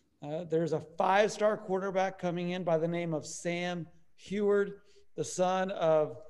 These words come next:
Damon Heward, the nephew of Brock Heward. Uh, there's a lot of reason for Husky fans to believe that twenty twenty-one is going to be a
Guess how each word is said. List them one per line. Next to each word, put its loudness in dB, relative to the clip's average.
Damon 2
Heward, 0
the 0
nephew 0
of 2
Brock 4
Heward. 0
Uh, -4
there's -2
a 6
lot 4
of 0
reason -2
for -4
Husky -2
fans -2
to -4
believe -2
that -2
twenty -4
twenty-one -2
is -2
going -2
to 0
be 0
a 2